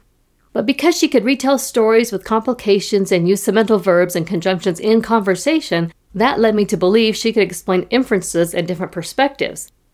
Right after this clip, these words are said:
But she really lacked the ability to form the kind of complex sentences needed to explain what was implied.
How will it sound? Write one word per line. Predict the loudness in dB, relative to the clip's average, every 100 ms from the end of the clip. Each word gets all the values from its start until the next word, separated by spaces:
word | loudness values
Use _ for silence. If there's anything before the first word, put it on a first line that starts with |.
| _
But | -8 -6
she | -4 -2
really | 0 2
lacked | 2 2 0
the | 0
ability | 0 2 2 2 0
to | -6
form | -6 -2 0
the | -2
kind | -4 -4 -2
of | -2
complex | -4 -2 -4 -4
sentences | -2 -2 -2 -8 -4
needed | -2 -2 -4
to | -6
explain | -6 -10 -2 2 2 2 0
what | -2
was | 0
implied. | -2 -6 -6 -4 -2 -2 -4